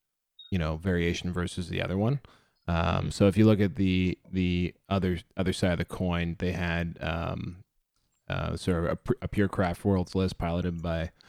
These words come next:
Speaker 1: my War-, Warhammer wife, Conrad Mo-, Motika. Um,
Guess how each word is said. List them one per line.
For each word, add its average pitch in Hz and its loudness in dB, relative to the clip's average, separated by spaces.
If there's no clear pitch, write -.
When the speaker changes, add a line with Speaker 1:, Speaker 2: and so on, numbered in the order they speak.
Speaker 1:
my 90 2
War-, 87 2
Warhammer 92 2
wife, 87 2
Conrad 92 0
Mo-, 90 0
Motika. 95 -2
Um, 87 2